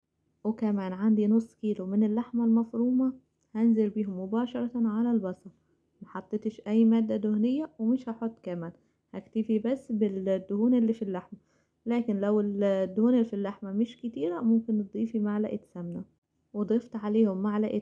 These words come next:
ملح صغيرة ونص معلقة فلفل أسود، وبقلبهم واسيبهم على نار متوسطة لحد ما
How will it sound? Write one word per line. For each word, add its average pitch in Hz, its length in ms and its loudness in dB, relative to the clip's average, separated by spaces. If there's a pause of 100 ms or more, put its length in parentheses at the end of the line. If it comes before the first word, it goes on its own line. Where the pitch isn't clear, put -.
ملح 269 340 0
صغيرة 254 680 -2
ونص 220 360 -2
معلقة 220 300 0
فلفل 226 460 -6
أسود، 180 400 -12 (640)
وبقلبهم 208 680 2
واسيبهم 196 480 -4
على 202 220 -2
نار 233 180 4
متوسطة 240 760 -2 (420)
لحد 208 400 -8
ما 196 160 -8